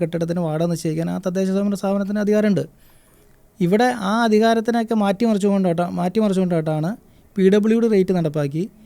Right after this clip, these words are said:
ആ പി ഡബ്ല്യു ഡി റേറ്റ് നടപ്പാക്കുമ്പോൾ വ്യാപാരികളോട് ഒന്ന് ആലോചിക്കാൻ പോലും ഉള്ള ഒരു മാന്യത കാണിക്കാത്ത ഒരു ഭരണസമിതിയായി ഇത് മാറി. കഴിഞ്ഞ ബാബുച്ചേട്ടൻ, എനിക്ക് തോന്നുന്നു ബാബുച്ചേട്ടൻ ചെയർമാനായിരിക്കുന്ന കാലഘട്ടത്തിൽ ഈ വ്യാപാരികളുമായി വളരെ ഭംഗിയായി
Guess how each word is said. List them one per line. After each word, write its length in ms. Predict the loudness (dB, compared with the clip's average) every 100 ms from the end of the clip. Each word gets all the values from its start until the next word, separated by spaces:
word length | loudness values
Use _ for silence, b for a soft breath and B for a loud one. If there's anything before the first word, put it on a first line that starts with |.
| B B B
ആ 100 | -4
പി 160 | 0 2 2
ഡബ്ല്യു 220 | 2 2
ഡി 60 | 2
റേറ്റ് 180 | 2 0
നടപ്പാക്കുമ്പോൾ 640 | 0 0 -2 -2 -2 0 0
വ്യാപാരികളോട് 800 | 0 -2 0 0 2 2 2 2 2 0
ഒന്ന് 160 | 0 0 0
ആലോചിക്കാൻ 520 | 0 2 2 0 0 0
പോലും 300 | 0 0 -2 -4
ഉള്ള 120 | -4 -2
ഒരു 160 | -2 -2
മാന്യത 380 | -2 -2 -2 -2 -6 -8
കാണിക്കാത്ത 420 | -6 -4 -4 -4 -6 -6
ഒരു 140 | -6 -6 -12 b b b
ഭരണസമിതിയായി 540 | -6 -4 -2 -2 0 0
ഇത് 60 | -2
മാറി. 180 | -4 -8 -14 _ -4
കഴിഞ്ഞ 240 | 0 2 2 0 -4 -10 b b
ബാബുച്ചേട്ടൻ, 480 | -2 0 0 -2 -2
എനിക്ക് 260 | -2 -4 -4
തോന്നുന്നു 120 | -2 0
ബാബുച്ചേട്ടൻ 420 | 0 0 -2 -2
ചെയർമാനായിരിക്കുന്ന 680 | -2 0 0 0 0 0 0
കാലഘട്ടത്തിൽ 400 | 0 0 -2 -4 -6 -12 b b b b
ഈ 100 | 0 2
വ്യാപാരികളുമായി 840 | 2 2 2 4 2 2 0 0 -2
വളരെ 260 | -2 -2 0
ഭംഗിയായി 540 | 0 2 2 2 0